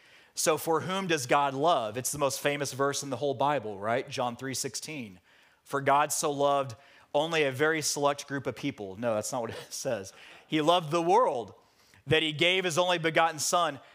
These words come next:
that whosoever believeth in him should not perish but have everlasting life." You and I are whosoever. Okay, "For whom is God's will?" Second Peter three nine.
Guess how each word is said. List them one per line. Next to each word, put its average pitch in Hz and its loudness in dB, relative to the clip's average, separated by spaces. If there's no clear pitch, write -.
that 147 4
whosoever 202 0
believeth 147 -2
in 110 -4
him 104 -10
should - -8
not 123 -2
perish 123 -2
but 107 -10
have 107 -4
everlasting 110 -4
life." 101 -12
You 135 -2
and 160 2
I 147 2
are 113 -2
whosoever. 120 -4
Okay, 127 -2
"For 131 -2
whom 156 -2
is 135 -2
God's 131 2
will?" 131 -2
Second 127 -4
Peter 127 -6
three 127 -10
nine. 120 -4